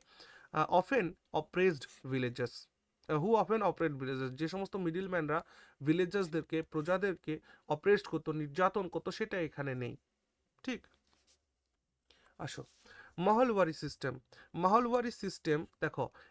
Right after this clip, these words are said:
actually মহলওয়ারি সিস্টেম আঠারোশো বাইশ সালে লাগু করেছিল হচ্ছে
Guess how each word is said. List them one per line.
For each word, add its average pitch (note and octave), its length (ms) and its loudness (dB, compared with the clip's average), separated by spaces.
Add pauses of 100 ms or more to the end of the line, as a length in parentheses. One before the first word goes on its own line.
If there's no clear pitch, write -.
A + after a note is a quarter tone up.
actually A#3 360 0
মহলওয়ারি G#3 500 0
সিস্টেম G#3 480 -6
আঠারোশো F#3+ 540 0
বাইশ D3 360 4
সালে C#3+ 400 -2 (380)
লাগু D#3 420 2
করেছিল A3 440 0
হচ্ছে G3 460 -2